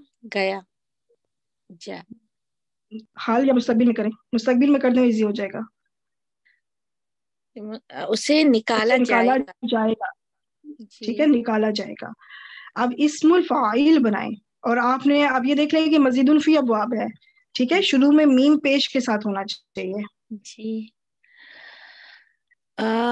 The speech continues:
Speaker 1: मुखरिजु।
Speaker 2: मुखरिजुन, ठीक हो गया। अब इसका translation करें।
Speaker 1: अ, निकाला गया।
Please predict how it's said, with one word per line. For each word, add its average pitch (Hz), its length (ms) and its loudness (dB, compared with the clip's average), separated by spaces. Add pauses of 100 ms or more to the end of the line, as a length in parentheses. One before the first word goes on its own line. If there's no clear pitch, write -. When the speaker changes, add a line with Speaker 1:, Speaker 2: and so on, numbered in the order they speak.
(120)
Speaker 1:
मुखरिजु। 233 1000 -4 (1800)
Speaker 2:
मुखरिजुन, 226 1000 0 (240)
ठीक 190 300 -6
हो 208 60 -4
गया। 254 300 -4 (600)
अब 226 120 -2
इसका 247 500 0
translation 240 600 -2
करें। 302 260 0 (3500)
Speaker 1:
अ, 226 440 0
निकाला 226 800 0
गया। 196 500 -6